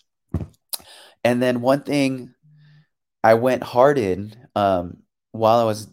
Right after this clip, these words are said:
working there on my days off was teaching. So I started teaching more. Um, and then one of the classes that I got,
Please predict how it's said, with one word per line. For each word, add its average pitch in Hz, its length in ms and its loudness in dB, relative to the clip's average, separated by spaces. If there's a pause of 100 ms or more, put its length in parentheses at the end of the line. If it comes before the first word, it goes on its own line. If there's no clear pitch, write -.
(140)
working 117 420 0
there 87 360 -6
on 113 180 -2
my 107 440 -2 (340)
days 110 300 -6
off 110 280 0
was 95 160 -12
teaching. 107 460 -14 (960)
So 107 520 2 (280)
I 110 140 -2
started 127 460 -2
teaching 135 440 -10
more. 95 440 -10 (640)
Um, 98 480 -2 (200)
and 110 160 -4
then 110 140 -4
one 123 140 -2
of 131 100 -4
the 123 80 -4
classes 113 420 -6
that 104 140 -4
I 98 100 -4
got, 107 460 -2